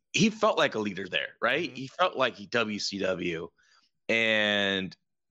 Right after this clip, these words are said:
Speaker 1: and even the, the Nitros leading up to that, he did a great job. And his ring work has been fabulous, as we've been talking about this whole time as we're reviewing nineteen ninety-six. So, man, I, I mean, if we're, you know,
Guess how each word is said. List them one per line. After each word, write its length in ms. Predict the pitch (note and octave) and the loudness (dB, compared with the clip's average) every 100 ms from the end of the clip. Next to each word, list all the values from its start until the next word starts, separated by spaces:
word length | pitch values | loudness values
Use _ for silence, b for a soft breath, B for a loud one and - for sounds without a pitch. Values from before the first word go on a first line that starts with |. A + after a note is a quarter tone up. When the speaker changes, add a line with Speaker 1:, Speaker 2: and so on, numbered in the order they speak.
| _ - | _ -2
Speaker 1:
and 260 | A2+ A2 - | 0 -2 2
even 240 | C#3+ E3 | 4 4
the, 60 | C#3 | 2
the 240 | B2+ A#2 | 0 0
Nitros 400 | B2+ C#3+ D3 B2 | 2 2 2 2
leading 160 | B2 A#2 | 2 2
up 100 | B2+ | 0
to 100 | G#2 | -2
that, 200 | F#2+ - | -4 -4
he 160 | A2 | -2
did 180 | G#2+ G#2+ | 0 2
a 40 | G2+ | 2
great 280 | G#2 F#2+ | 0 0
job. 320 | F#2+ F#2+ F#2 F2 | 2 2 4 2
And 80 | |
his 160 | B2+ A2+ | 2 2
ring 280 | A2+ B2+ A2+ | 2 0 0
work 180 | A2+ G#2+ | 0 0
has 140 | G2+ | -4
been 200 | - F#2+ - - | -4 -6 -8 -4
fabulous, 480 | G2+ F#2+ E2+ F2 F2+ | 0 0 0 -2 0
as 180 | D2 F#2 | 0 0
we've 140 | F#2+ | -2
been 60 | E2+ | 0
talking 320 | F2+ F2 F2+ | -4 -4 -4
about 280 | F2+ F2+ - _ | 0 0 0 _
this 160 | - G2+ | -2 0
whole 140 | G#2+ | 2
time 580 | G#2 - A#2+ B2 G2+ G2+ - B B - | 2 2 2 2 0 -2 -8 B B -2
as 160 | G#2 G#2 | 0 4
we're 260 | G#2 F#2+ - - | 4 2 -4 0
reviewing 460 | G#2 F#2+ G2 F#2+ | 2 4 4 4
nineteen 320 | F2 F#2 - | 0 -6 -4
ninety-six. 520 | F#2+ G2 - F#2+ F#2 - | -2 -2 2 2 2 0
So, 300 | F2 F2 F#2+ - B B B | 2 0 -2 -10 B B B
man, 240 | - - C3+ | 0 2 4
I, 300 | E3+ - D3 | 2 0 0
I 20 | |
mean, 320 | D#3 C#3 G#2+ - | 2 0 -2 0
if 140 | A#2 | 0
we're, 140 | B2 D3 - | 2 -2 0
you 120 | C3 C3 | 4 6
know, 220 | G#2+ | 4